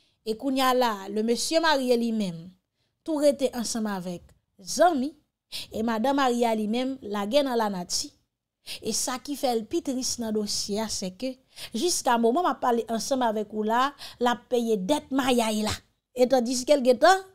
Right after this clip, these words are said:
divòse a <laughs> la, traka pou la vekayite. Antouka, lè n ap pran desizyon nan lavi nou, konnen kiyès k ap akonpanye nou. E non sèlman sa tou,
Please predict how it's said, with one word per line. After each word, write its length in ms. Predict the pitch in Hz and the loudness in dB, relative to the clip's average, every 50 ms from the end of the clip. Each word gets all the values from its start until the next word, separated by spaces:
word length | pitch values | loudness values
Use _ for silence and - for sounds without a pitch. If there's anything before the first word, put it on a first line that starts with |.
| _ _ - | _ _ -18
divòse 800 | 202 202 - 392 415 311 262 247 247 - - - - - 294 247 - _ _ _ _ - | -8 0 2 2 6 6 6 6 6 4 0 -2 -2 -2 -4 -6 -8 _ _ _ _ -2
a 800 | 285 - 285 285 262 269 - - - - - - - - 247 254 | 0 2 2 2 0 0 -2 -6 -6 -6 -6 -8 -4 0 2 2
<laughs> 20 | |
la, 100 | 247 240 247 | 2 0 -2
traka 340 | 240 240 226 226 - 226 214 190 | -2 -4 -4 -4 -4 -6 -6 -4
pou 100 | 202 214 214 | -4 -2 -2
la 100 | 208 202 | -2 -2
vekayite. 560 | 185 202 190 190 220 202 202 185 185 220 202 180 - _ _ _ - 359 | -4 -4 -4 -4 -4 -4 -4 -6 -6 -8 -10 -10 -12 _ _ _ 0 0
Antouka, 460 | 381 370 - 370 294 - - - - - _ _ _ _ _ _ _ _ _ - | 2 4 2 0 0 0 -8 -12 -12 -14 _ _ _ _ _ _ _ _ _ -6
lè 60 | 214 | -2
n 80 | 240 269 | 0 0
ap 100 | 269 269 277 | -2 0 -2
pran 160 | 269 269 233 | -2 0 2
desizyon 720 | 240 254 247 - - 277 254 202 175 - - 247 269 247 - - _ - | 2 2 2 2 0 -2 -2 -2 -2 0 2 2 2 0 -2 -8 _ -4
nan 120 | 233 240 247 | 0 2 4
lavi 380 | 240 226 214 196 190 214 220 220 | 4 2 2 -2 -2 -2 -2 -2
nou, 160 | 240 262 269 _ _ _ _ _ _ _ _ - | -2 -4 -6 _ _ _ _ _ _ _ _ 2
konnen 280 | 320 330 359 381 370 370 | 4 6 6 4 4 2
kiyès 640 | - 370 302 277 277 277 269 - - - - - - - | 2 2 4 4 4 2 2 -2 -2 0 0 -2 -2 -2
k 140 | 277 254 | -2 -2
ap 100 | 247 - - 240 | -2 -4 -6 -8
akonpanye 640 | 226 226 240 240 220 240 220 202 190 190 190 196 202 | -6 -4 -6 -4 -2 -2 -2 -2 -2 -2 -2 -2 -2
nou. 160 | 226 262 269 - _ _ _ _ _ - | -2 -4 -6 -8 _ _ _ _ _ 0
E 80 | 247 247 | 0 2
non 120 | 247 254 240 | 2 0 0
sèlman 380 | - - 247 226 220 214 214 208 | 0 0 0 0 0 -2 -2 -4
sa 180 | - - 190 185 | -4 -6 -6 -8
tou, 280 | 185 - - 262 262 | -10 -8 -8 -8 -8